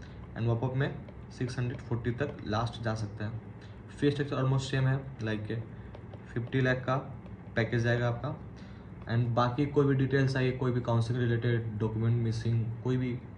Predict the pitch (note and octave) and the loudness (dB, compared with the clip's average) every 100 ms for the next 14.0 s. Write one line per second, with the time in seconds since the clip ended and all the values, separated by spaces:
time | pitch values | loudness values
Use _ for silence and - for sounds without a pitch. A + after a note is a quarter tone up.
0 | - - - A#2 A#2+ A#2 D3 - - - | -14 -10 2 4 6 4 0 -4 -12 -6
1 | A2+ - - A2+ A#2 A#2+ A#2+ C3 A#2 A2+ | -6 -4 -6 -2 2 4 4 4 2 0
2 | A2+ G#2+ G#2 G#2+ G2+ - A#2 A2 - G#2+ | 0 0 -2 -2 -2 -2 0 -2 -2 -4
3 | A#2+ A#2 A2 A#2 A2+ G#2+ G#2+ A#2+ B2 C3 | 0 0 0 0 0 0 0 0 2 0
4 | - C#3+ F#3 - - - G#2+ G#2+ G#2+ A2 | 0 -2 -4 -10 -12 -8 0 0 0 -2
5 | G#2+ G#2 - A#2 A2+ A2 A2+ G#2+ G2+ - | -2 -2 -2 -2 -2 -2 -2 -2 -4 -2
6 | G2+ G2 C#3+ C#3+ - - - - - - | -2 0 -2 -4 -8 -14 -14 -14 -14 -14
7 | - - - - - - - - - - | -14 -14 -14 -14 -14 -14 -14 -14 -14 -8
8 | - B2 B2+ B2 C3+ B2 - B2+ A#2+ C#3+ | -4 -2 0 4 6 4 2 2 2 0
9 | C3 C3+ C3 B2+ C3 C3 B2+ - - - | 2 2 4 2 0 0 -2 -4 -10 -12
10 | - - - A#2 C3 B2 A#2+ A#2+ A#2 A2 | -12 -6 0 4 6 4 4 4 4 2
11 | A#2 A2+ G#2+ A2+ A#2 A2+ A2+ - - - | 2 2 2 4 4 4 0 -4 -12 -12
12 | - A#2 B2 C3 - B2+ B2+ B2+ B2+ B2 | -2 2 4 2 2 0 0 0 0 2
13 | A#2+ B2 B2 A2+ A#2 A2+ G#2 G#2+ G2 | 2 2 2 2 2 2 2 2 2